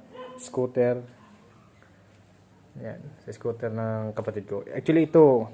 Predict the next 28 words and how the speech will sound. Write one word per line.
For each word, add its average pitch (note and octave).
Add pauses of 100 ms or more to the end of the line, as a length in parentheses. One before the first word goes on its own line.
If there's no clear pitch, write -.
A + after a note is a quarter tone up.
(120)
tinambay B2+
lang B2
dito A#2+
kasi A2+
nasa A#2
Pampanga G#2+
siya. G2+ (480)
Ang, A2+ (1300)
ang B2+
issue D3
ko D#3
naman C#3+
dito C3+
ngayon A#2
ay A2+ (1000)
ipapaayos C3+
ko B2+
siya A#2
kasi B2
yung C3+ (1300)
handling B2+
niya, A2+
medyo A#2
matigas A2+
yung A#2
manibela, A2+
may B2+
kabig. G#2+